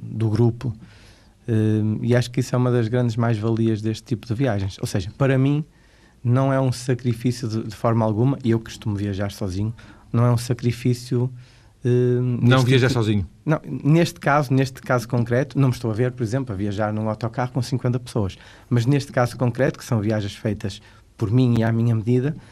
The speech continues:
Speaker 1: eh, não é um sacrifício nenhum.
Speaker 2: Tinhas feito Mongólia antes como primeira experiência deste, destes líderes nomada, é isso?
Speaker 1: Sim.
Speaker 2: Eh,
Speaker 1: Eu fiz durante, de-, durante três anos, se não me engano, eu fui responsável pela Mongólia. Entretanto,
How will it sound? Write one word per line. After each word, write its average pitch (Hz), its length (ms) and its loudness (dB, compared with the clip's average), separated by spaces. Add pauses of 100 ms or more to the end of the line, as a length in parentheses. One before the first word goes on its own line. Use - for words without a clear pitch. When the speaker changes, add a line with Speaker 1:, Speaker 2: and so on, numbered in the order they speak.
(400)
Speaker 1:
eh, 120 80 2
não 120 200 4
é 117 40 2
um 113 60 0
sacrifício 113 680 -4
nenhum. 123 460 2 (420)
Speaker 2:
Tinhas 131 220 4
feito 123 200 0
Mongólia 120 440 4
antes 110 160 0
como 113 340 0
primeira 110 540 2
experiência 110 560 0
deste, 101 560 -2
destes 101 300 -4
líderes 110 360 2
nomada, 95 320 2
é 92 40 2
isso? 104 160 -4
Speaker 1:
Sim. 98 180 -2 (760)
Speaker 2:
Eh, 98 300 0
Speaker 1:
Eu 131 80 4
fiz 151 220 2
durante, 143 340 2 (960)
de-, 110 140 0
durante 120 380 0 (280)
três 113 400 2
anos, 117 420 2
se - 60 -8
não 113 60 0
me 113 100 2
engano, 113 280 2
eu 104 120 -2
fui 110 200 -4
responsável 110 480 -2
pela 110 200 0
Mongólia. 113 380 2
Entretanto, 117 560 -2